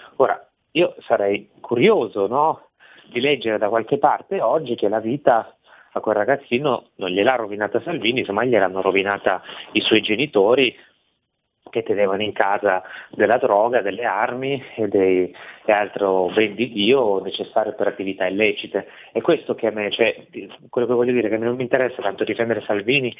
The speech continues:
che si difende da solo e non ha bisogno. A me interessa il fatto che per ideologia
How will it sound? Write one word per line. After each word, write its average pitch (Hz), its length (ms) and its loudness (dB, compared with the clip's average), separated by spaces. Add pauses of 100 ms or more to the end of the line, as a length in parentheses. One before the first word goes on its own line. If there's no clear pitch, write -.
(220)
che 110 140 0
si 110 140 -6
difende 113 340 -2
da 101 160 0
solo 120 340 0 (240)
e 113 120 -2
non 107 180 0
ha 104 60 2
bisogno. 98 520 0
A 139 140 -4
me 165 80 0
interessa 120 400 -2
il 107 80 -4
fatto 110 340 -2
che 104 160 -2
per 131 200 -2
ideologia 107 840 0